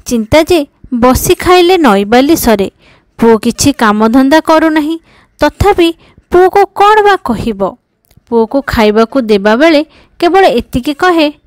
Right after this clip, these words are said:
"ନେ, ଏଇ ବାସି ପଖାଳ ଗଣ୍ଡକ ଖାଇଦେ।" ପୁଅ ଭାବେ, ଆଶ୍ଚର୍ଯ୍ୟର କଥା, ଗରମ ଭାତ ବାଢ଼ି ଦେଉଛି, ଅଥଚ ବାସି ପଖାଳ କହୁଛି। ଏଭଳି କଥାର ରହସ୍ୟ କ'ଣ?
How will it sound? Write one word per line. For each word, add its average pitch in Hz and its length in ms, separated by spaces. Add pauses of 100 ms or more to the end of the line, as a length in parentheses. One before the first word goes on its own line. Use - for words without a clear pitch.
(200)
"ନେ, 294 480 (540)
ଏଇ 349 180
ବାସି 226 440
ପଖାଳ 285 420
ଗଣ୍ଡକ 349 520 (340)
ଖାଇଦେ।" 202 460 (760)
ପୁଅ 285 220
ଭାବେ, 320 380 (320)
ଆଶ୍ଚର୍ଯ୍ୟର 233 720
କଥା, 311 380 (500)
ଗରମ 330 460
ଭାତ 381 340
ବାଢ଼ି 220 320
ଦେଉଛି, 320 500 (320)
ଅଥଚ 370 420
ବାସି 226 400
ପଖାଳ 285 420
କହୁଛି। 339 460 (600)
ଏଭଳି 339 360
କଥାର 415 420
ରହସ୍ୟ 269 460
କ'ଣ? - 340